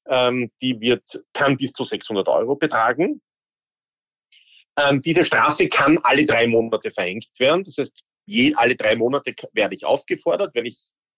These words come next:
jeweils nicht komme, kann ich alle drei Monate eine Verwaltungsstrafe von bis zu sechshundert Euro, also zweitausendvierhundert Euro im ersten Jahr bekommen. Aber, wie gesagt,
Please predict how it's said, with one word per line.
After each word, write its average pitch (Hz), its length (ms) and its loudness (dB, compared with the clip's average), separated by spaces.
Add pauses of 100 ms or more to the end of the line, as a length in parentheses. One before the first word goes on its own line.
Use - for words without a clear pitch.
(120)
jeweils 113 400 0
nicht 107 240 -8
komme, 131 440 2 (360)
kann 123 160 0
ich 127 160 -4
alle 113 180 2
drei 107 220 0
Monate 107 380 0
eine 101 380 -2
Verwaltungsstrafe 95 960 0 (300)
von 101 140 -4
bis 104 160 -4
zu 107 100 -6
sechshundert 98 460 -2
Euro, 104 340 4
also 107 180 0
zweitausendvierhundert 95 720 -4
Euro 87 240 0
im 90 120 -2
ersten - 340 -6
Jahr - 180 -4
bekommen. 156 580 2 (460)
Aber, 135 420 2 (1120)
wie 147 160 -8
gesagt, - 640 -6